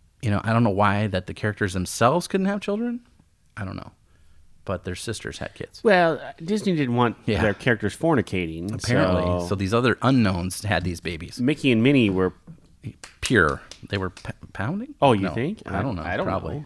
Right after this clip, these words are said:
Speaker 2: know. <laughs> But
Speaker 1: They
Speaker 2: the
Speaker 1: pro-,
Speaker 2: nephews,
Speaker 1: yeah.
Speaker 2: the uncles were. They were disgusting.
Speaker 1: Yes. So
Speaker 2: Just
Speaker 1: they're,
Speaker 2: gross.
Speaker 1: they're watching over these kids. So Mickey and Morty Fieldmouse show up.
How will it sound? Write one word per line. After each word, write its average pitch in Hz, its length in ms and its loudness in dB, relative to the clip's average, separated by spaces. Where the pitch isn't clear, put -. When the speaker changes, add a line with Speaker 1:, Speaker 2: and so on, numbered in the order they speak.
Speaker 2:
know. - 120 2
<laughs> - 40 -10
But 139 120 10
Speaker 1:
They 110 120 4
Speaker 2:
the 104 40 2
Speaker 1:
pro-, 113 100 6
Speaker 2:
nephews, 95 360 2
Speaker 1:
yeah. 82 160 -2
Speaker 2:
the 127 140 4
uncles 156 360 2
were. 87 160 -4
They 113 160 2
were 107 160 0
disgusting. 87 360 -2
Speaker 1:
Yes. - 320 -2
So 107 100 -6
Speaker 2:
Just 110 80 0
Speaker 1:
they're, 165 200 2
Speaker 2:
gross. 101 360 0
Speaker 1:
they're 135 220 2
watching 120 440 2
over 92 200 2
these 82 200 -4
kids. 78 280 -6
So 104 380 2
Mickey 143 480 0
and 135 100 4
Morty 107 380 4
Fieldmouse 76 600 -6
show 73 260 -4
up. - 160 -10